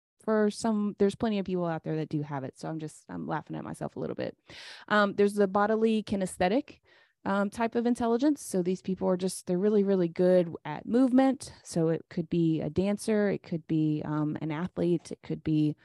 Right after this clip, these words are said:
um, you know, a, an artist of some sort of way, and they're just, you know,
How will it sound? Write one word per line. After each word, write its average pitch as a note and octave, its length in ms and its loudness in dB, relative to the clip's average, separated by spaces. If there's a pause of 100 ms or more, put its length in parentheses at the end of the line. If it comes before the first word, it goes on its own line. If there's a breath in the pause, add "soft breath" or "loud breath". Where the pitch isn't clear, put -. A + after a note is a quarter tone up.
(300 soft breath)
um, - 560 -2
you D#3+ 140 -2
know, D3+ 180 0
a, D3 300 -2
an D#3 160 -2
artist E3 420 0
of D#3+ 100 -2
some D#3+ 180 -2
sort D#3+ 200 -4
of D#3 100 -4
way, D#3+ 240 2
and D#3 120 -2
they're D3+ 80 -6
just, - 360 -10
you E3 160 -4
know, D3 180 -8